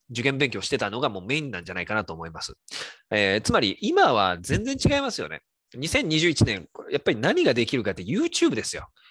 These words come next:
もうYouTubeでこういうふうな動画をアップしてくれる方が、もう神動画をアップしてくれるような方がいっぱいいるわけですよね。例えばこの僕はもう大好きっていうか、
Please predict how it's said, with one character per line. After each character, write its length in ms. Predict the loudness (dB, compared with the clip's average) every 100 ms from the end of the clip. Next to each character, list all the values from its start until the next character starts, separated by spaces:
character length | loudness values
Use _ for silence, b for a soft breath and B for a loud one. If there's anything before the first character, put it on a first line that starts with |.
| b
も 100 | -8
う 20 | -4
YouTube 560 | -2 0 4 4 4
で 180 | 2 2
こ 160 | 2 -2
う 20 |
い 20 |
う 40 | -2
ふ 0 |
う 20 |
な 80 | -2
動 240 | 2 4
画 100 | 4
を 140 | 2
ア 80 | 0
ッ 20 | -4
プ 120 | -6 0
し 120 | 0
て 80 | 0
く 120 | -2
れ 80 | -2
る 80 |
方 220 | -2 -4 -4
が、 60 |
も 100 | -4
う 40 | -10
神 260 | -6 -4
動 140 | -2 0
画 140 | 0
を 60 | -2
ア 40 |
ッ 40 |
プ 120 | -4 -8
し 60 |
て 80 | -8
く 80 | -4
れ 40 |
る 20 |
よ 60 | -4
う 20 |
な 60 | -4
方 100 | -6
が 80 | -6
い 60 |
っ 20 | -6 2
ぱ 100 | 4
い 40 |
い 20 |
る 60 | 6
わ 80 | 4
け 80 |
で 80 | 2
す 100 | 0
よ 60 | -2
ね。 180 | -2 -2 B B B B 4
例 60 | 6
え 20 |
ば 140 | 6
こ 160 | 4 2
の 240 | 2 2
僕 220 | 0 -4 -2
は 160 | -2
も 160 | -2 -10
う 40 |
大 200 | -4 -2
好 60 | -2
き 120 | -4
っ 40 | -8
て 100 | -6
い 20 |
う 0 |
か、 140 | -6